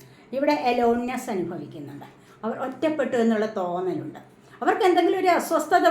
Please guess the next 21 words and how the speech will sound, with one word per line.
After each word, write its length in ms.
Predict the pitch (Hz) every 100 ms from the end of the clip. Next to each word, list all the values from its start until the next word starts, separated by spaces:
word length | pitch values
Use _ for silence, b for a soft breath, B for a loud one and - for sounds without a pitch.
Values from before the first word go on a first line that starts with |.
| 269
വരുമ്പോൾ 420 | 240 202 220 269 220
അവർ 100 | 349 -
തീർച്ചയായിട്ടും 500 | 302 302 330 302 294
നിങ്ങളുമായിട്ടുള്ള 480 | 269 302 311 302 302
കോൺടാക്റ്റിൽ 400 | 269 247 254 294 269
ഇരിക്കുമ്പോൾ 360 | 220 254 262 233
തന്നെ 160 | 214 226 247
ഒന്ന് 140 | 294 302
no 80 | 269 277
contact 340 | 302 240 262 302
ആയി, 100 | 170 - B B B -
ഒരു, 140 | 339 359
ആ, 260 | 302 302 294 285
കുറച്ച് 220 | 311 415
ദിവസം 300 | 294 285 302
ഒന്ന് 140 | 269
ബന്ധമില്ലാതെയായി, 800 | 370 302 302 285 240 247 254 240
രണ്ടോ 280 | 254 254 277 262
മൂന്നോ 180 | 262 262
ദിവസം 320 | 240 233 302
നിങ്ങൾ 180 | 254 240